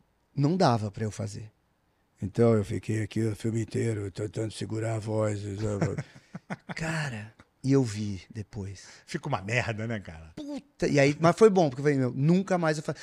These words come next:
Speaker 1: Se eu estiver mal escalado, eu vou fazer minha voz. Que aí o público, pelo menos, vai perceber que a minha voz não tem nada a ver.
Speaker 2: É.
Speaker 1: E não que eu tô fazendo uma porcaria de
Speaker 2: Exatamente,
Speaker 1: trabalho.
Speaker 2: que,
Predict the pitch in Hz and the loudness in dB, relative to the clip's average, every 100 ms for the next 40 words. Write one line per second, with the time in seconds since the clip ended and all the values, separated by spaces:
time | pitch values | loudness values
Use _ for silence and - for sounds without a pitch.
0 | - - - 180 196 - _ _ _ - | -16 -4 4 4 4 -6 _ _ _ -10
1 | - 151 143 135 147 165 175 135 127 147 | 0 4 4 6 2 4 6 6 4 2
2 | - - - 127 123 143 127 131 160 139 | -6 -18 -4 -4 0 2 4 4 2 2
3 | 117 107 110 - - - 131 139 135 165 | 2 0 -4 -12 -20 0 4 4 2 0
4 | 170 175 160 165 151 147 170 175 - 170 | 0 -4 0 2 2 2 2 0 0 -2
5 | - 135 139 165 120 _ _ _ _ - | 0 4 6 6 4 _ _ _ _ 2
6 | 127 127 151 214 175 156 165 170 170 175 | 4 6 6 6 10 12 12 10 4 4
7 | 170 180 165 131 110 _ - 135 147 147 | 6 6 4 2 0 _ -4 0 4 4
8 | 208 - 226 180 190 160 180 143 143 151 | 4 4 4 6 4 4 4 4 2 0
9 | 156 147 151 139 131 139 143 127 104 123 | -2 0 0 0 -2 -2 0 0 -2 -4
10 | - 156 | -4 -6